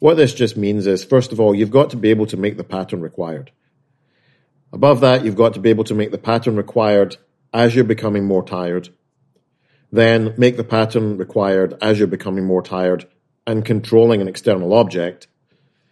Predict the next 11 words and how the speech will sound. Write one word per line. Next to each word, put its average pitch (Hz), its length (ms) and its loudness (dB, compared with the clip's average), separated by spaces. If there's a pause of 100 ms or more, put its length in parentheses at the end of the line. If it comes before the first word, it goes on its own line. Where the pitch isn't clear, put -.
(260)
And 113 100 -4
finally, 131 480 4
then 107 320 2
you'll 101 140 2
be 95 140 0
ready 95 420 2
in 87 140 -6
terms 95 340 -4
of 85 260 -4
muscular 110 520 -2
gains 98 520 -2